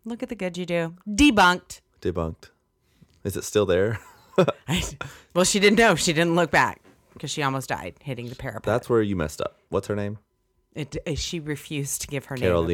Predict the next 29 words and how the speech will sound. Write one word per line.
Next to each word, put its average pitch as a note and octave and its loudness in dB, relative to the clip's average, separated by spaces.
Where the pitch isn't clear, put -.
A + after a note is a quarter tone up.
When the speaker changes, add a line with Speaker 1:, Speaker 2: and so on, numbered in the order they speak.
Speaker 1:
name, - 0
apparently, G2 -6
because A#2+ -10
it C#3+ -12
was D3+ -6
the E3 2
witness D3 0
and C3 -6
her. F2+ -6
I - -6
have F#3 -8
to G3 -14
shut, - -8
the D3+ -2
sun's C#4 0
out C3 0
all C3+ -2
of - -6
a C3 -8
sudden, C#3 -14
so G3+ -16
I - -12
have F3+ -18
to F3 -20
shut A3+ -16
this G3 -18
curtain D#3 -16
'cause E3 -18
I'm C#3 -14